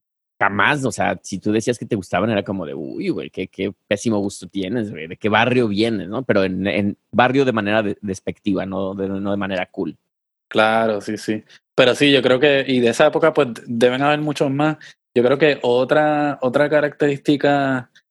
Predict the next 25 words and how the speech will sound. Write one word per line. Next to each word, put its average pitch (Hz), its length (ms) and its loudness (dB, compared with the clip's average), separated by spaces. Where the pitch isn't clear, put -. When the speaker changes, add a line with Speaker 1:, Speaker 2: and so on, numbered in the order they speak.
Speaker 2:
de 131 180 4
la 127 180 2
música 135 1000 0
chilena, 131 640 2
y 117 100 -2
que 110 120 4
yo 107 120 0
creo 123 160 2
que, 131 260 2
que 117 160 4
permea 107 420 2
también 127 640 0
en, 113 360 0
en 107 180 -4
toda 107 320 0
su - 220 -2
época, 123 580 0
es 117 140 2
como 131 400 2
el, 123 260 0
el 117 220 2
contenido 120 1120 0
político, 117 760 0
el, 110 320 -2
el, 107 280 -4